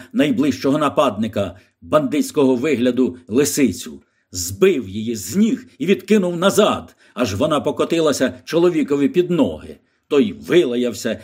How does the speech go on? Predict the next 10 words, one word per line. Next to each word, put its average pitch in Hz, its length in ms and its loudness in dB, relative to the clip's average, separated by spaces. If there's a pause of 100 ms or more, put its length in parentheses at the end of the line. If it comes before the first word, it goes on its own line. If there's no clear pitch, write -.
і 113 80 -6
відскочив 139 560 -2
убік, 143 520 0 (300)
а 110 180 0
Ліра 135 500 2
рвонула 139 920 0
на 123 160 2
відкритий 143 560 0
простір - 520 0
причалу. 127 600 -2